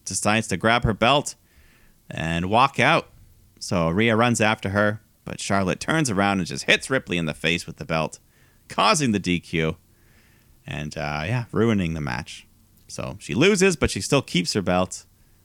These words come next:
Uh, but Ripley's not happy, so she just attacks her after, hits a Riptide onto the floor. And just when you think it's over, Nikki Ash music hits.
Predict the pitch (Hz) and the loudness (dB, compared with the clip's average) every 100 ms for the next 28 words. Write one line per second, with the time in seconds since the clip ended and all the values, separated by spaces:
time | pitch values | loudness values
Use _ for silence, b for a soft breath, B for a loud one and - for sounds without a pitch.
0 | - - 69 69 69 - 71 101 131 110 | -12 -6 -4 -4 -6 -6 -2 0 0 -2
1 | 95 95 87 85 82 80 78 - 62 69 | -2 0 0 0 -2 -2 -4 -6 -10 -10
2 | 67 67 - - - - 143 156 - 110 | -10 -10 -12 -20 -14 -2 2 2 2 0
3 | 98 98 - 95 90 b b b - 120 | 2 2 0 -2 -2 b b b -2 0
4 | - 117 127 - 104 101 - 214 285 226 | 2 0 -2 0 0 0 0 2 2 2
5 | 190 147 147 151 135 80 - b b b | -2 0 2 4 4 2 -4 b b b
6 | b b b b b b b b b _ | b b b b b b b b b _
7 | 82 85 85 82 82 87 120 110 104 101 | -4 0 2 0 2 0 0 0 0 0
8 | 95 90 82 78 80 73 76 80 143 175 | -4 -4 -6 -4 -4 -2 -2 2 2 2
9 | 143 110 160 240 214 - - 113 95 87 | 0 2 4 4 4 2 0 0 0 -2
10 | - - 98 - - | -6 -4 -4 -4 -8